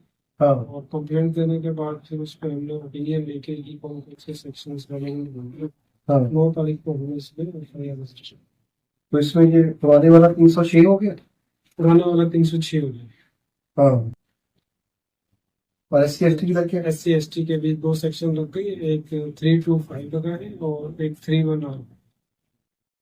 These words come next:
Speaker 1: हम्म।
Speaker 2: अभी इसमें इन्वेस्टिगेशन जारी है, क्योंकि सबसे मेन, सबसे पहली चीज है कि पोस्टमार्टम कंक्लूड हुआ है, क्योंकि cause of death उससे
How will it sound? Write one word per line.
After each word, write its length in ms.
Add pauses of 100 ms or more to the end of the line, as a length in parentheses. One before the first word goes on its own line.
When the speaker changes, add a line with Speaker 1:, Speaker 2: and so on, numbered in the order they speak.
(2000)
Speaker 1:
हम्म। 280 (1400)
Speaker 2:
अभी 340
इसमें 280
इन्वेस्टिगेशन 760
जारी 320
है, 120
क्योंकि 500
सबसे 440
मेन, 760
सबसे 300
पहली 320
चीज 280
है 60
कि 240
पोस्टमार्टम 840
कंक्लूड 920
हुआ 140
है, 120 (300)
क्योंकि 260
cause 280
of 80
death 400
उससे 400